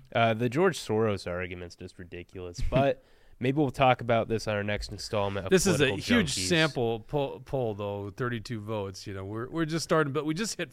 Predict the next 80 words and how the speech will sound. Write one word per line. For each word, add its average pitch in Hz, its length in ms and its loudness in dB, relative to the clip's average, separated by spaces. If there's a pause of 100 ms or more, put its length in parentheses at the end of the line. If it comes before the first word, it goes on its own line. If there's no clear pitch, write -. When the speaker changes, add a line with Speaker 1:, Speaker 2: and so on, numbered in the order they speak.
Speaker 2:
Right. 156 160 2
Speaker 3:
five 127 140 10
hundred 160 240 0
finally. 120 180 -2
Speaker 2:
But, 147 160 8
you 180 100 4
Speaker 3:
In 175 40 10
Speaker 2:
know 165 140 10
Speaker 3:
fact, 135 100 4
we 240 100 4
just 262 220 2
hit 185 160 2
three 170 160 2
months, 160 320 0
so 131 80 -6
now 139 180 0
we 147 80 0
can 131 160 -4
actually 127 280 -4
get 117 140 -4
a 110 80 -2
check - 380 -4
mark. 101 280 -10
A - 40 -14
Speaker 1:
Yeah, 147 80 2
I - 40 6
was 127 80 2
Speaker 3:
blue 135 40 -4
Speaker 1:
about 139 80 6
Speaker 3:
check 160 80 4
Speaker 1:
to - 60 -4
Speaker 3:
mark 101 100 -4
Speaker 1:
say, 160 120 6
Speaker 3:
on 120 40 2
Speaker 1:
don't 123 240 0
bash 123 320 -2
your 101 140 -2
own 101 300 -4 (220)
Twitter 147 260 -4
poll. 87 260 -6
<laughs> 160 120 0
Speaker 3:
Well, 269 180 10
I 220 120 10
mean, 220 180 6
Speaker 1:
Your 214 80 10
own 233 60 12
Speaker 3:
listen, 214 180 0
Speaker 1:
social 135 260 2
Speaker 3:
we, 156 60 4
we're 170 120 6
gonna 180 140 8
Speaker 1:
media. 117 80 0
Speaker 3:
bash 151 300 8
it 120 80 0
because 117 340 -2
we 123 180 0
are 120 380 2
new 139 320 2
on 107 160 -2
Twitter. 113 340 -6
It's 135 160 -8
taken 123 260 -4
a 117 40 -6
while. 160 240 0
We 104 120 -4
have 110 160 -4
to 110 60 -10
build 113 320 -8
up, 165 280 0
right? 117 260 -8
Speaker 2:
Mm-hmm. 127 420 -2
And 139 180 0
Speaker 3:
So - 100 2
Speaker 2:
I'll 151 100 8
tell 175 220 6
my 175 120 8
Trump 190 300 4
people, 151 240 -2
you 139 80 0
know 160 260 2